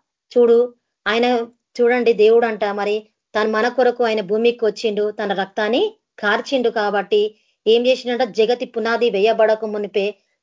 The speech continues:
తన ప్రేమ చేత ఆయన క్రీస్తు, క్రీస్తులో మనలను ఏర్పరచుకున్నాను. ఎందుకు? మనము తన ఎదుట పరిశుద్ధులమును నిర్దోషులమై ఉండవలనని.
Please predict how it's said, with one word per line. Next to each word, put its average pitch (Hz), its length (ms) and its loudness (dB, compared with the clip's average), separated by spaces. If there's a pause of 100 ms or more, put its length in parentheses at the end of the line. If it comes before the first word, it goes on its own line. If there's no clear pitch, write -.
తన 214 80 0
ప్రేమ 220 320 2
చేత 220 300 0 (340)
ఆయన 190 440 -6
క్రీస్తు, 214 600 0 (380)
క్రీస్తులో 240 440 2
మనలను 220 640 -2
ఏర్పరచుకున్నాను. 190 1040 -2 (240)
ఎందుకు? 262 600 0 (360)
మనము 214 280 -2
తన 214 220 0
ఎదుట 202 400 2 (220)
పరిశుద్ధులమును 202 840 -4 (380)
నిర్దోషులమై 214 760 0
ఉండవలనని. 190 680 -4